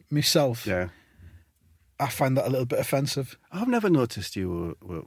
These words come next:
Speaker 2: were fat.
Speaker 1: Come
Speaker 2: Bloody
Speaker 1: on.
Speaker 2: hell, though. You are, though, aren't you?
Speaker 1: Someone on Twitter the other week said that I've got a fat voice.
Speaker 2: Yeah.
Speaker 1: Was it
Speaker 2: You,
Speaker 1: you?
Speaker 2: I think you've got a, I think you've got a common voice. It's like,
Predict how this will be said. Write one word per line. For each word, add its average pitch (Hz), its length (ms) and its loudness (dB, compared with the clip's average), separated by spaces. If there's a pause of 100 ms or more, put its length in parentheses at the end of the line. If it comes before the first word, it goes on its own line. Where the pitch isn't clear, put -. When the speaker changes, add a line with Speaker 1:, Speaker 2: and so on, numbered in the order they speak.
Speaker 2:
were 85 120 -10
fat. - 340 -6 (680)
Speaker 1:
Come - 100 -10
Speaker 2:
Bloody 151 240 2
Speaker 1:
on. 131 60 0
Speaker 2:
hell, 214 180 -2
though. 120 140 2
You 113 180 2
are, 196 200 2
though, 117 80 2
aren't 190 240 0
you? 175 140 0
Speaker 1:
Someone 226 380 4
on 165 120 6
Twitter 156 280 2
the 143 80 2
other 131 160 0
week 123 180 0
said 127 140 -2
that 123 100 2
I've 120 80 0
got 123 140 0
a 123 60 -2
fat - 360 -4
voice. 175 480 2 (960)
Speaker 2:
Yeah. 107 440 4 (920)
Speaker 1:
Was 131 140 6
it 170 60 8
Speaker 2:
You, 185 80 8
Speaker 1:
you? 175 300 6 (160)
Speaker 2:
I 160 140 8
think 180 220 4
you've 143 140 6
got 107 360 4
a, - 60 0
I 151 140 4
think 160 240 2
you've 131 140 2
got 120 160 4
a 117 60 2
common 135 440 2
voice. 113 380 -2
It's - 160 -12
like, 110 260 -4